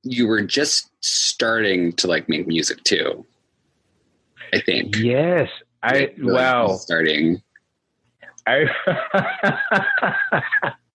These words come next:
Speaker 2: I remember you, God, you're making me, it's funny. I would drive around and I had my guitar and I'd bring it with me everywhere in the
Speaker 1: Mm-hmm.
Speaker 2: car. And God bless you. God bless you, because I remember I was just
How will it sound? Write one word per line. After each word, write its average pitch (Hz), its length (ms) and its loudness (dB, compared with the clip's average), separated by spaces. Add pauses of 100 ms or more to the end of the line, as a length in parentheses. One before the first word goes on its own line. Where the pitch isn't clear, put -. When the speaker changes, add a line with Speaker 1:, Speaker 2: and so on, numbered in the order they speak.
(760)
Speaker 2:
I 127 200 4
remember 147 1000 2
you, 120 260 0
God, 113 220 -2
you're 113 120 0
making 135 360 2
me, 123 120 2
it's 120 340 2 (100)
funny. 113 260 0 (480)
I 135 680 2
would 120 180 -2
drive 139 320 0
around 135 380 2
and 120 100 2
I 120 60 2
had 127 260 0
my 120 140 2
guitar 117 420 0
and 107 100 2
I'd 104 160 0
bring 123 240 0
it 107 80 2
with 107 180 -2
me 104 160 -4 (100)
everywhere 107 760 2
in 107 100 0
the 98 80 4
Speaker 1:
Mm-hmm. 92 100 4
Speaker 2:
car. 85 280 0 (1040)
And 127 580 2 (140)
God 165 280 0
bless 123 260 2 (100)
you. 90 180 -6 (100)
God 143 280 -4
bless 135 280 2
you, 139 60 -2
because 123 200 -4
I 131 120 2
remember 139 600 2
I 123 100 2
was 120 160 -2
just 143 240 -2